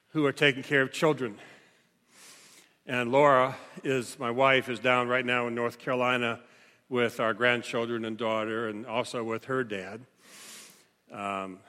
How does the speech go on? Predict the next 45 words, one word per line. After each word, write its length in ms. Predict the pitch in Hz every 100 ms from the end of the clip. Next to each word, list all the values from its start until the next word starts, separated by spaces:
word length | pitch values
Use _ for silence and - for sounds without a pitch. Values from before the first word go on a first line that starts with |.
| - - -
who 320 | 120 113 107 117
has 520 | 110 107 - - - -
Alzheimer's 800 | 110 117 - 110 107 107 110 104
and 160 | 101 95 _ _ _ _ _
is 100 | 107
struggling 300 | - 113 110
with 100 | 110
some 120 | 120
health 280 | 104 110 -
issues. 540 | 110 - 104 104 113 110
And, 180 | 104 101 _ _ _ _
and 280 | 117 110 113 101 _ _ _
I 160 | 120 123
also 460 | 127 123 - 117 120
have 280 | 131 117
my 140 | 117 120
mom 320 | 117 131 139
and 140 | 127
dad 320 | 110 107 110 110
who 180 | 123
live 220 | 110 120 113
in 100 | 110
Montrose, 840 | 113 110 - 139 139 117 110 - _ - - _ _
and 180 | 117 113
most 280 | 123 127 131
of 120 | 113
you 200 | 120 120
have 200 | 120 110
heard 140 | 131 113
me 80 |
talk 340 | 110 165 165 151
about 340 | 131 131 127
them. 260 | 131 127 120
You 140 | 120
know 260 | 117 117 113
that 180 | 104 113 _ _ _ _
they're 180 | 117 117
in 80 | 113
their 100 | 104
nineties 580 | 110 139 135 127 127 110
and 160 | 110
that 100 | 110
mom 340 | 107 117 117 110
has 420 | 123 113 113 -
a, 220 | 107 101